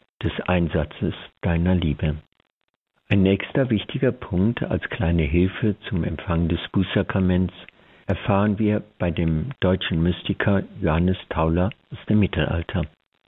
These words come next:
Denn mit dem Gesagten eng verbunden ist ein weiteres. Johannes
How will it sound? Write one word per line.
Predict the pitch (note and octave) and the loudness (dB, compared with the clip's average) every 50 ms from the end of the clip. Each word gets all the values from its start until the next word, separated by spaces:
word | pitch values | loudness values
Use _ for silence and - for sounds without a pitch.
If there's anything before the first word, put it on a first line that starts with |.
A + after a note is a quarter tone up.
| _ _ _ _ _ | _ _ _ _ _
Denn | - A2+ A#2+ | 4 4 4
mit | C3 C3 - | 4 2 0
dem | C#3 C3+ B2 - | 0 0 0 0
Gesagten | - F2+ - - E2+ D#2 F2 G2 - - - B2 A#2+ - | 0 -2 0 0 2 2 2 2 0 -2 -4 -4 -4 -2
eng | - G2 G#2 G#2+ | 0 0 0 0
verbunden | - - - F2 F#2 F#2+ G2 G#2 A2 A#2+ A#2+ - | 0 0 -2 -2 2 2 2 4 4 2 0 -2
ist | G2+ G#2+ - - | -4 -4 -2 0
ein | A#2+ A#2 A2 F#2+ | 2 2 2 2
weiteres. | - D2+ D2+ D2 - - - E2+ D2+ - - - - - _ _ _ _ _ _ _ _ _ _ _ _ _ _ _ _ | 0 0 0 -2 -4 -4 -4 -4 -4 -4 -6 -16 -20 -20 _ _ _ _ _ _ _ _ _ _ _ _ _ _ _ _
Johannes | - - B2+ C3 A#2 | 0 2 2 2 0